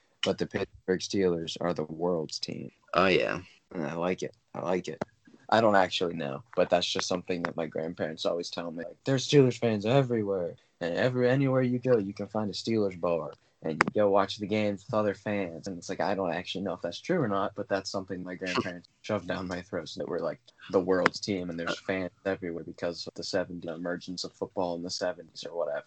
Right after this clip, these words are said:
Speaker 1: We do
Speaker 2: I always
Speaker 1: have
Speaker 2: heard
Speaker 1: diversified. There's polka, so.
Speaker 2: Mm-hmm.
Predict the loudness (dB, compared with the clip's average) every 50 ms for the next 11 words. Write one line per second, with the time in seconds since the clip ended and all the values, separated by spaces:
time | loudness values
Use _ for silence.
0 | -8 -8 -6 2 4 6 8 10 12 12 12 12 12 12 10 6 6 4 4 4
1 | _ _ _ _ _ _ _ -6 2 4 6 6 6 4 0 0 2 4 4 6
2 | 4 4 2 -2 -8 _ -10 -10 -10 -8 -2 0 0 0 0 -4 -6 -8 -8 -10
3 | -12 -8 -4 -2 0 0 0 0 -2 -6 -10 _ -20 _ _ _ -2 0 0 0
4 | 0 0 0 -2